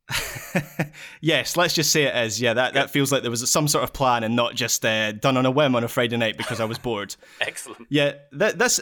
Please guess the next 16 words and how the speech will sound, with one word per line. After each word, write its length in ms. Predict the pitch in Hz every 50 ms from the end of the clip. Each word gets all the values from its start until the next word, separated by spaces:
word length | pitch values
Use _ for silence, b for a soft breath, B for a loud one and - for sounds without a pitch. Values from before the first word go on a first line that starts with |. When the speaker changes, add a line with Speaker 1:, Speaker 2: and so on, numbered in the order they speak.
| - -
Speaker 1:
so 240 | - - 196 185
Giroud 320 | 170 135 143 185 220 262 -
scored 260 | - - 208 220 180
in 80 | 165 151
this 160 | 135 123 -
goal, 240 | - 139 127 127 -
in 160 | - 135 135
this 140 | 135 123 -
game, 220 | - 135 120 117
but 100 | 110 135
it 80 | 107 135
wasn't 260 | 147 175 165 160 127
actually 340 | 139 143 127 - 147 139 123
the, 120 | 113 - -
the 120 | - 117 120
sexiest 600 | - - 143 143 - - - 120 113 110 -